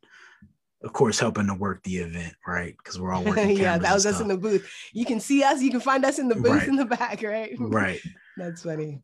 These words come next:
Speaker 1: So how did you get into the camera stuff? Right? Like, how, how did that even happen? Like, how did you end up where you are now? Uh, 'cause there's many different ways that folks could have ended up where they are, but you end
Speaker 2: Mm-hmm.
Speaker 1: up with cameras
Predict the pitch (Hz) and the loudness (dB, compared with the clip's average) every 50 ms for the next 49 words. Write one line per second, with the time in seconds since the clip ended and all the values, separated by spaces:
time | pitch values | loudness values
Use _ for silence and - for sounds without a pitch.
0 | _ - - 175 160 156 143 - - - - 190 214 269 294 285 214 180 190 156 | _ 2 6 6 6 6 4 4 2 2 4 6 6 6 6 6 6 4 4 2
1 | 135 117 113 135 147 147 - - _ _ - 131 123 113 113 - - 127 110 107 | 2 0 2 4 4 4 4 2 _ _ -6 -4 -4 -2 0 0 0 0 -2 -4
2 | 107 98 - _ - - - - 127 123 123 113 107 104 92 - - - - 101 | -6 -10 -10 _ -18 -12 -8 -6 -4 -2 -2 -2 -2 -2 -2 -2 -4 -4 -4 -6
3 | 92 87 82 80 - - - - - _ - - - - - - - - - - | -8 -8 -8 -8 -10 -12 -14 -16 -16 _ -12 -10 -8 -6 -6 -6 -2 2 2 4
4 | 160 170 - - 180 185 180 156 156 143 - - 147 135 123 120 123 117 107 104 | 4 4 4 4 4 6 6 4 4 4 2 2 0 0 2 2 2 2 2 2
5 | - _ _ _ _ _ - - - - - 120 117 107 - - 87 85 85 - | -2 _ _ _ _ _ -20 -18 -10 -6 -2 -2 -2 -2 -4 -6 -8 -4 -2 0
6 | 143 147 147 139 131 131 127 117 113 - - 131 123 120 110 110 117 110 - 107 | 4 4 4 4 4 0 -2 -4 -6 -6 -4 -2 0 0 0 0 0 -2 -4 -6
7 | 104 104 104 101 101 101 98 98 98 101 98 98 98 95 92 92 98 98 95 98 | -6 -6 -4 -4 -4 -4 -6 -6 -6 -6 -6 -4 -4 -4 -4 -4 -4 -4 -4 -2
8 | 95 92 87 85 85 85 - _ _ _ - - - _ _ _ _ _ - 90 | -2 -2 -2 -4 -6 -8 -12 _ _ _ -20 -20 -20 _ _ _ _ _ -8 -6
9 | 87 87 87 85 - - 123 110 117 110 127 131 127 123 117 127 120 - 110 110 | -4 -4 -6 -4 -2 0 0 2 2 2 4 4 4 4 4 2 2 2 0 0
10 | 110 113 113 113 113 107 104 107 104 98 - - _ _ - - 113 104 - 120 | 0 2 2 2 0 0 -2 -4 -4 -6 -8 -12 _ _ -6 -6 -6 -4 -4 -4
11 | 104 104 95 107 104 107 101 110 107 101 98 104 107 104 101 101 98 101 107 110 | -4 -4 -4 -2 -2 -2 -2 -2 -2 -2 -4 -6 -6 -6 -6 -6 -4 -2 -2 0
12 | 110 110 107 107 92 90 101 101 - 143 175 165 151 143 143 123 131 123 113 - | 0 0 0 -2 -2 -4 -8 -8 -6 -2 0 2 4 4 4 4 2 0 -2 -2
13 | - 147 143 139 135 135 135 131 127 127 127 113 - | -2 -2 0 0 0 0 -2 -2 -2 -2 -4 -4 -6